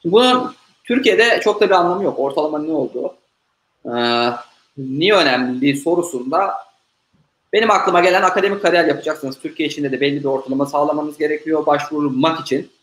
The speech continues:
Başvursanız da o sizin hani, e, kabul alacağınız anlamına gelmiyor ama hani belli bir ortalamanın altındaki de te-, hemen eliyorlar. Ondan sonra değerlendirmeye bile girmiyorsunuz.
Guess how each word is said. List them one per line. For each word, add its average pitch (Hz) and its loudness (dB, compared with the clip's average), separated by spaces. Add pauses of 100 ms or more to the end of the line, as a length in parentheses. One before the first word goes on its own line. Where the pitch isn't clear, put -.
(280)
Başvursanız 139 -2
da 120 4
o 127 2
sizin 127 -6
hani, 120 -10 (880)
e, - -8 (400)
kabul 143 2
alacağınız 156 2
anlamına 160 2
gelmiyor 180 2
ama 208 0
hani 135 -6
belli 175 2
bir 170 0
ortalamanın 160 -2
altındaki 151 -2
de 160 -6
te-, - -6 (520)
hemen 160 -6
eliyorlar. 156 2 (520)
Ondan 156 -2
sonra 147 -8
değerlendirmeye 147 0
bile 147 -4
girmiyorsunuz. 131 -12